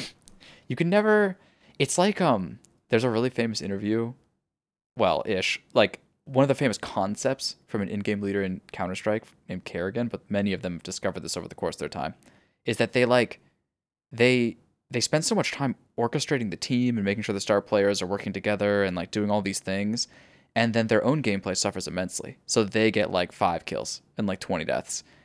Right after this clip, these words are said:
And, but they've masterminded everything. The rotations are perfect. The, everything is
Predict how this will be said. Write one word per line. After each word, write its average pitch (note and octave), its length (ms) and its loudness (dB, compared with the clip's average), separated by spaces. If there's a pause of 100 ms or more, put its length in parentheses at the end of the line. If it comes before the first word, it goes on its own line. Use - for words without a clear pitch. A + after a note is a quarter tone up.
(320)
And, G2+ 500 0 (280)
but B2 120 0
they've A2 160 4
masterminded G#2 500 2
everything. A2 340 2
The - 60 -10
rotations G2 400 -6
are F2 40 -8
perfect. F#2+ 420 -2
The, - 200 -8
everything F#2+ 280 -4
is - 160 -10